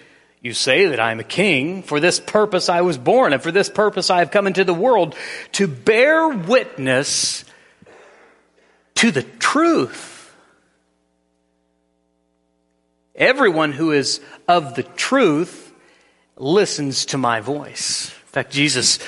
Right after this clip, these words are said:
understood there was an absolute truth. He believed in absolute truth. And it was fundamentally true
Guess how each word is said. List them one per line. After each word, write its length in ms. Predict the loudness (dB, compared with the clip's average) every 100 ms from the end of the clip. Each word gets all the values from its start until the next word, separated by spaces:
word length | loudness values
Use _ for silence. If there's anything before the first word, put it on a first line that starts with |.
| -6
understood 420 | -4 -2 0 0 0
there 80 |
was 180 | -4 -4
an 100 | -6
absolute 680 | -2 -4 -2 -6 -4 -4 -4
truth. 400 | -4 -2 -2 -4 -12
He 80 | -6
believed 400 | 0 2 2 2
in 80 | 0
absolute 480 | 0 -2 -4 -6 -6
truth. 420 | -4 -2 -2 -6 -16 -20 -20 -20 _ _ _ _ _
And 100 | -4
it 40 | -2
was 180 | -2 -2
fundamentally 540 | -2 0 0 0 -2
true 580 | -4 -2 0 0 -2